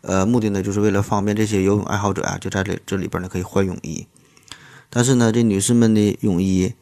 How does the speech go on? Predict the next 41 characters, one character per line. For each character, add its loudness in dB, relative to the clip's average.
这 0
个 6
泳 4
装 4
的 0
边 6
缘 4
这 0
个 -2
部 0
分 0
却 2
是 -2
缝 -4
紧 -2
的， -6
就 -6
是 -4
防 2
止 0
衣 2
服， 2
呃， 4
向 4
上 4
回 8
缩 6
哈， -2
怕 -2
露 4
出 -2
他 -6
们 -4
的 -4
大 2
腿， -4
所 -2
以 0
盖 4
得 0
很 -2